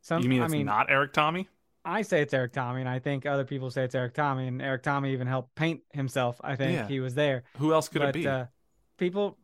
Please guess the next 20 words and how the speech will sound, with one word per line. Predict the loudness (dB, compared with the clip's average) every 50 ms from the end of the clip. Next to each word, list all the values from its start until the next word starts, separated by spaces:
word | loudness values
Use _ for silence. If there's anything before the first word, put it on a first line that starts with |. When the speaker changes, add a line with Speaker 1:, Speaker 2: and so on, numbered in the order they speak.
| _ _
Speaker 1:
people | -6 -4 -4 -2 -2
have | -4 -2
said, | -2 -2 -2 0
like, | 0 -2 -2
"Well, | -2 -2 -2
that's | -2 -2
Shallowy, | -4 -4 -4 -2 -2 -2 0 0 0 -2
right?" | -2 -2 -2 -2 -2 -4
And | -6 -6
I'm | -4 -2
like, | -2 -2 -2 -2
Speaker 2:
No. | -2 -4 -4 -6 -8 -8 -10
Speaker 1:
"I, | -12
is, | -16 -18 -18 -20 -20 _ _ _ _ -16
this | -14 -14 -12 -12
can't, | -12 -12 -12 -14 -14 _
this | -14 -14 -10
can't | -10 -10 -8 -8
be | -8
real." | -8 -8 -8 -8 -8 -10